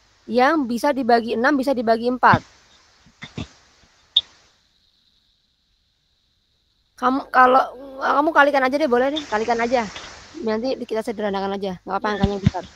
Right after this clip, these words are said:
Speaker 1: Enam kali empat berapa, Gre? Dijadikan di sini. Kita samakan dulu
Speaker 2: Iya.
Speaker 1: penyebutnya. Caranya dengan enam kali empat. Enam kali empat sama dengan?
Speaker 2: Dua puluh empat.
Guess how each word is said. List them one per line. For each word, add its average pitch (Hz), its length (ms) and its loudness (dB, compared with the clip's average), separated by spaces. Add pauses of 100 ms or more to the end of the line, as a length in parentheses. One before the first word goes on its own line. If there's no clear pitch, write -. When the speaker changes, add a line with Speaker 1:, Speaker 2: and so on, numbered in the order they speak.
(320)
Speaker 1:
Enam 285 160 4
kali 285 160 6
empat 285 240 0
berapa, 240 300 4 (100)
Gre? 262 400 0 (1700)
Dijadikan 220 560 0
di 254 80 -2
sini. 190 480 -4 (2000)
Kita 247 160 -2
samakan 247 400 0
dulu 240 160 2
Speaker 2:
Iya. 214 80 -4
Speaker 1:
penyebutnya. 202 520 -2 (680)
Caranya 214 320 0
dengan 226 240 0
enam 240 240 -2
kali 226 160 0
empat. 202 480 0
Enam 220 160 -16
kali 208 240 -6
empat 247 160 -2
sama 226 240 -4
dengan? 214 240 -2 (2250)
Speaker 2:
Dua 202 160 -4
puluh 202 80 -8
empat. 220 360 6